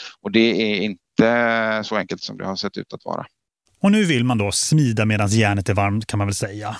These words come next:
Speaker 2: Man har enligt polisen brutit gängens momentum till en viss del och nu vill man liksom förstärka den här positiva utvecklingen. Och man vill göra det tillsammans med lokala krafter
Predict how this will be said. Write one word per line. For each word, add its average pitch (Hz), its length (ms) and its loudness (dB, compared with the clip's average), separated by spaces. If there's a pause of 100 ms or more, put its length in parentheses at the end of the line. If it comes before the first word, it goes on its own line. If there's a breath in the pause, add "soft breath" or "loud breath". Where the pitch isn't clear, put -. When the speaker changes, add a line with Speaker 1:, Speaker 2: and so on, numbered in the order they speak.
(100)
Speaker 2:
Man 143 160 4
har 147 80 2
enligt 139 520 -2
polisen 185 480 2
brutit 151 400 0
gängens 160 320 2
momentum 156 500 0
till 156 140 0
en 147 80 2
viss 147 220 -2
del 156 460 2
och 165 320 -2
nu 170 120 2
vill 196 100 2
man 190 140 2
liksom 180 220 0
förstärka 190 580 0
den 110 120 0
här 104 80 -2
positiva 107 480 -6
utvecklingen. 113 760 -10
Och 151 100 0
man 165 120 4
vill 175 80 2
göra 165 100 2
det 135 80 -6
tillsammans 175 680 2
med 117 280 0
lokala 160 560 2
krafter - 520 -10